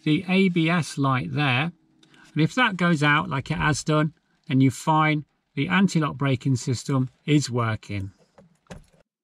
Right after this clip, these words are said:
Tell me question number seven. Tell me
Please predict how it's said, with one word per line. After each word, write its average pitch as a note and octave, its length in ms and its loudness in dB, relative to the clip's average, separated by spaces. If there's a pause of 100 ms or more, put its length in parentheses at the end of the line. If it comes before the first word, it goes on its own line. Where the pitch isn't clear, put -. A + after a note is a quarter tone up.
(300)
Tell A#3+ 240 -2
me B3 160 -2
question A#2 480 -10
number A#2 240 -12
seven. C#3 500 -8 (1040)
Tell A3 240 -4
me A#2 220 -8